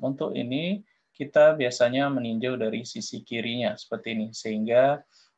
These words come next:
ketika kita meninjau dari sini mengarah ke batang ini, maka gaya lintang atau gaya yang bekerja te-, tegak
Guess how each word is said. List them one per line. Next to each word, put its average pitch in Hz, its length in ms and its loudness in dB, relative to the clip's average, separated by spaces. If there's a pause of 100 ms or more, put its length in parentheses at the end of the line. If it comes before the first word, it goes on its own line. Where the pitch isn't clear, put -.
(140)
ketika 139 400 -2
kita 127 240 4
meninjau 117 400 -2
dari 110 240 -4
sini 147 480 -6
mengarah 120 400 2
ke - 160 -8
batang 117 400 0
ini, 135 240 -4
maka 131 400 0
gaya 113 560 0 (880)
lintang 135 480 2
atau 135 240 -4
gaya 131 320 2
yang 113 240 0
bekerja 123 400 -2
te-, - 480 -6
tegak 131 240 2